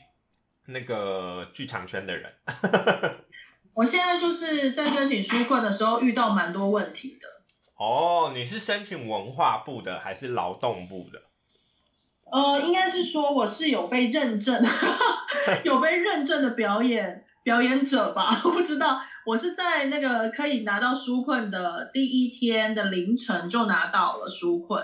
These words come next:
Speaker 1: 所以你是去年有申请纾困三点零还是一点零、
Speaker 2: 我是去年，
Speaker 1: 二点零？
Speaker 2: 但不是，我去年是劳动部的。
Speaker 1: 哦，然后你有今年资格就是同样符合，所以六月四号就有收到，就对了。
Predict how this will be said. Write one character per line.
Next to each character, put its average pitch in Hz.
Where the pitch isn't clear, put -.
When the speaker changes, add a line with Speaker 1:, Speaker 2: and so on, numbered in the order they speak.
Speaker 1:
所 175
以 190
你 156
是 127
去 202
年 110
有 95
申 120
请 92
纾 143
困 110
三 139
点 104
零 92
还 104
是 117
一 127
点 117
零、 -
Speaker 2:
我 220
是 349
去 349
年， 247
Speaker 1:
二 233
点 -
零？ 254
Speaker 2:
但 311
不 208
是， 269
我 214
去 339
年 208
是 254
劳 185
动 208
部 196
的。 -
Speaker 1:
哦， 113
然 117
后 147
你 120
有 107
今 147
年 117
资 135
格 113
就 107
是 117
同 113
样 123
符 107
合， 95
所 104
以 113
六 127
月 123
四 120
号 110
就 113
有 80
收 85
到， 80
就 -
对 80
了。 -